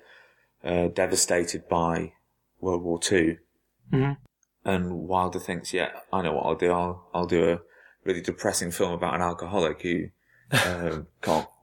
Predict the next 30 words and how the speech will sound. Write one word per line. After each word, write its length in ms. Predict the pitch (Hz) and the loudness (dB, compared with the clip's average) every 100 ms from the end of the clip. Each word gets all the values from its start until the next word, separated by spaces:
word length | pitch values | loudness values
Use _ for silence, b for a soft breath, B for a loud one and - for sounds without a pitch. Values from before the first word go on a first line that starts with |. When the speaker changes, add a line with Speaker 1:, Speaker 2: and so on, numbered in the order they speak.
| - | -6
Speaker 1:
can't 160 | 104 80 | -2 0
write 180 | 85 - | 0 0
a 40 | |
page 420 | - 92 82 - | 0 0 0 -2
of 60 | 85 | -4
his 120 | 85 | -2
story." 500 | - 98 95 78 - _ b b b b b - | 0 2 4 2 -2 _ b b b b b -4
And 460 | 92 90 90 85 - _ _ _ _ - | 0 0 -2 -6 -8 _ _ _ _ -8
you 100 | 95 | -6
can 100 | - | 0
see 240 | - 117 | 2 4
why, 640 | 98 92 92 90 87 85 - - | 2 2 4 4 2 0 -4 -10
um, 520 | 85 85 85 85 82 _ _ _ _ - | -6 -6 -8 -12 -16 _ _ _ _ -4
it 120 | 90 | -2
would 100 | - | 0
be 80 | 90 | 0
a 40 | |
cautious 380 | - 98 87 85 | 0 -2 -2 -4
approach 400 | - 98 98 - | -4 0 0 0
to 100 | - | -4
that, 280 | 65 67 87 | -2 -4 -8
because 360 | 82 85 - - | -6 -6 -8 -12
it 120 | - 92 | -8 -4
doesn't 200 | 95 - | -2 2
seem 220 | 95 92 | 2 2
like 160 | 82 | -2
a 40 | 82 | 0
very 180 | 78 78 | 0 0
good 120 | 82 | -2
idea. 400 | 82 - 80 | -4 -6 -8